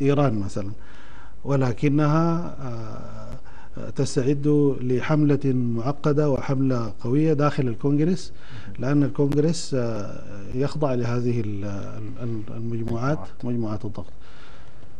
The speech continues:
Speaker 2: طيب، آه، سعادة السفير، تحدث البعض عن ب-، ضرورة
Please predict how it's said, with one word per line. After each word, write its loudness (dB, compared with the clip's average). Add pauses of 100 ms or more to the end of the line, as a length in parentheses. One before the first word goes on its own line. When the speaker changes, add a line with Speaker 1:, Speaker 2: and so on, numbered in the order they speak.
(1040)
Speaker 2:
طيب، 6 (180)
آه، 6
سعادة 4
السفير، 2
تحدث 0
البعض 6 (200)
عن 4 (240)
ب-، 0 (520)
ضرورة 4